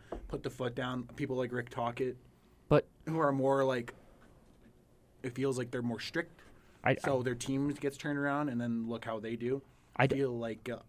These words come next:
Speaker 1: sorry, I just wanna finish
Speaker 2: Yeah,
Speaker 1: off here.
Speaker 2: sorry.
Speaker 1: I feel like Jay Woodcroft is doing anything but blaming anybody.
Speaker 2: Yeah.
Speaker 1: And I think there comes a point when you're struggling enough in any sport, fortunately, you gotta start blaming people.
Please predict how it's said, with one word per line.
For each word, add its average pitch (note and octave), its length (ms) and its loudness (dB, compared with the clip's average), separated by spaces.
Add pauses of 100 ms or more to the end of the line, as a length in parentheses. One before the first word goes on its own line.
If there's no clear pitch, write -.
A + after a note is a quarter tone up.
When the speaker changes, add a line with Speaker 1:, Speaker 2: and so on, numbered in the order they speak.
(280)
Speaker 1:
sorry, G2+ 360 -4
I - 60 -12
just G#2+ 120 -10
wanna A2+ 120 -4
finish A#2 180 -4
Speaker 2:
Yeah, G#2 100 6
Speaker 1:
off G#2 100 -8
here. G#2 120 -10 (200)
Speaker 2:
sorry. B2 200 -4
Speaker 1:
I - 20 -4
feel D3 180 2
like C3+ 300 0 (120)
Jay B2+ 200 -2
Woodcroft B2+ 580 -4 (1800)
is B2 160 0
doing C3 300 2
anything B2+ 400 2
but A#2+ 120 2
blaming A2+ 320 0
anybody. C#3 440 0 (260)
Speaker 2:
Yeah. A2 300 0
Speaker 1:
And C3 100 2
I B2 80 2
think B2 180 0
there C3 140 4
comes B2+ 240 2
a A#2 60 0
point A#2 260 0
when A2+ 100 0
you're G#2+ 120 -2
struggling A2 420 -2
enough A#2+ 340 0 (200)
in A2 100 -4
any A2+ 180 0
sport, C3 400 0 (800)
fortunately, A#2+ 440 -2
you G#2+ 40 -2
gotta A2 180 0
start G#2+ 240 -2
blaming A2+ 280 2
people. B2+ 340 -2